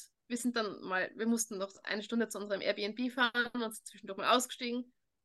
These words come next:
Und auch da, ich hab vom ersten Moment an von ihr eingefordert, "Du gehst schön an der Leine." Es wird nicht gezogen, es wird nicht rumgehüpft, du bist jetzt kein Straßenhund mehr <laughs> seit, seit einer halben Stunde,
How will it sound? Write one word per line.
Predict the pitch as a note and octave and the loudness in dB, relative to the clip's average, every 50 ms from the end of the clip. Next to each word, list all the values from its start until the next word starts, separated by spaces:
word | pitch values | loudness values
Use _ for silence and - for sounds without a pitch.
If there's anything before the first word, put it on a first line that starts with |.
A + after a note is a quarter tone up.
| _ _ | _ _
Und | - B3+ - C#4+ | -6 2 6 6
auch | - C#4 | 6 8
da, | - D4+ D4 C4+ - - | 10 10 10 10 10 8
ich | A3+ - | 4 2
hab | B3 - A#3 - | 2 0 0 0
vom | B3 - - | -6 -8 -2
ersten | - A#3+ - - - - B3+ | 0 0 0 0 -2 -2 -2
Moment | A#3+ A3+ A3 A3+ A3+ A3 | 0 2 2 2 2 2
an | - G#3+ A#3 B3 B3 - | 2 2 2 2 0 -2
von | - A#3+ | 0 2
ihr | A#3+ A#3 - | 2 2 2
eingefordert, | - G3+ G#3 G#3 A#3 A3+ A3+ G#3 G#3 A3 A#3+ C4 B3+ - _ _ _ _ | 0 0 0 -2 -4 -2 0 0 2 2 2 0 0 -4 _ _ _ _
"Du | - A#3 | -8 -2
gehst | A3+ G#3+ A3 A3+ - | 2 2 2 2 2
schön | A#3+ A3+ | 0 -2
an | G3 F#3+ | 0 2
der | G3 G#3 | 6 8
Leine." | A3 G#3+ G#3 G3 F#3+ G#3+ A3+ - _ | 8 8 8 6 0 -4 -8 -10 _
Es | - - | -4 0
wird | B3 C4+ - - | 0 2 4 6
nicht | B3+ C4 C4 - | 4 4 4 4
gezogen, | A#3+ A#3 - - B3+ B3+ C#4+ E4 E4+ | 0 0 2 2 4 4 4 4 4
es | D4 D4 - | 4 2 2
wird | A#3 A3+ | -2 -6
nicht | A#3 A#3 A#3 | -6 -4 -2
rumgehüpft, | B3 C4 C4+ C4 C#4 D4 D4+ D4+ - - _ - - - _ _ _ _ | 0 0 0 2 2 2 2 2 -2 -10 _ -20 -20 -20 _ _ _ _
du | - B3+ | 0 2
bist | A#3+ D4 D4 | 4 6 6
jetzt | E4+ - | 8 8
kein | - C4+ C4 | 8 8 8
Straßenhund | - B3 B3 C4+ D#4+ C#4+ D4+ D4 E4+ D4+ - | 10 12 12 12 12 10 8 6 4 4 8
mehr | C4+ D4 F4+ - | 8 8 8 10
<laughs> | - | 10
seit, | - F4 C#4+ C4 | 12 12 12 12
seit | - - D#4 C#4+ - - | 10 10 10 10 10 8
einer | B3+ C4+ D#4+ | 8 10 10
halben | C4 B3 B3+ D4 C4 | 10 8 6 2 0
Stunde, | - C4+ C4+ B3+ B3 B3+ | 2 2 2 4 4 2